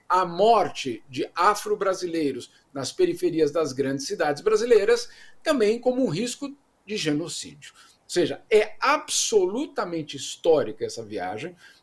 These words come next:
É uma viagem que, por exemplo, tentou ser realizada durante o governo Bolsonaro. Olha que surpresa, o governo, naquela época, não aceitou a chegada,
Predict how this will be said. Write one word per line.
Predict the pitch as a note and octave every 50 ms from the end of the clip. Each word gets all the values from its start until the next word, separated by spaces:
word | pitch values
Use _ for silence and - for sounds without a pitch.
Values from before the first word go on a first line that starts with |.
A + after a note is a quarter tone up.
| _ -
É | D3+
uma | D3+ D#3+ D3+
viagem | B2 C#3+ D#3+ E3+ F#3 E3+ C#3+ D#3+ D#3
que, | C#3+ - D3
por | D3 - E3+
exemplo, | D3+ C3 C3+ D3 D3 - -
tentou | - E3+ E3 D3+ - - G3+ A3+ G#3
ser | - G3 F#3
realizada | D3 C3+ D3+ D3 C3+ B2 A#2 C#3+ C#3 C3 B2 B2+
durante | B2 C3+ C3+ C3 B2+ C3+
o | C3
governo | C3 B2 A#2+ B2+ B2+
Bolsonaro. | B2 C3 C3 - B2+ C3 C#3 D#3+ E3+ - - - - - - _
Olha | - E3 F3+ G3+ G3
que | -
surpresa, | - - A3+ G#3+ G#3 - G3 G3 F#3+ D#3+ C3+ A#2+ B2 G#2+ - - - - -
o | - D3
governo, | C3 D3+ C#3+ B2 C#3+ D3 C#3 C3 B2+ - - _ _ - C#3+
naquela | D3 C#3+ B2+ - - D3+ C#3+ C#3 C3
época, | C3 B2+ B2 - - - B2+ - - - - _ _
não | - E3+ F3+ G3+ B3 B3+ A#3 F#3
aceitou | C#3 - - F#3+ F3+ C4 - - - F3 G3 G3+ - - - - - _
a | - B2
chegada, | B2 - - D#3 - - B2+ C3+ C#3 C3+ A#2+ A#2+ A2+ -